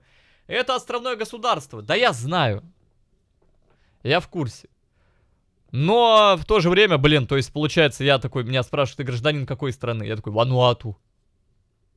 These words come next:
Я такой: «Что?» «Вануату». «Ты гражданин Вануату? Ты что, какой-то африканец?» «Конечно, а шо, по мне не видно?»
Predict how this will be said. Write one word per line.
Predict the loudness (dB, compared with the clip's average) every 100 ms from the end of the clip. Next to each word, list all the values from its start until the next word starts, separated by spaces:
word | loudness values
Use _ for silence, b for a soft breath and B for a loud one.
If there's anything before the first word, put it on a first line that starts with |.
| _ _
Я | _
такой: | -20
«Что?» | -16 -10 -10 -12 _ _ _ _ _ _ -2
«Вануату». | 4 4 6 4 4 2 -10 _ _ _ _ _ _ B B B B _ _ _ _ b b b b b b _ _ _ _ _ _ _ _ _ _ _ _ _ -10
«Ты | -4
гражданин | -2 2 4 4 0 -6 _ _
Вануату? | 0 6 6 6 6 6 6 0 -12 -14 _ _ _ _ _ _ _ _ _ _ _ _ -12
Ты | -10
что, | -8 -8
какой-то | -6 -4 -4
африканец?» | -4 -6 -2 -2 -4 -10 _
«Конечно, | -4 4 6 6 2
а |
шо, | -2 -2
по | -2
мне | -2 -2
не | -2
видно?» | -4 -4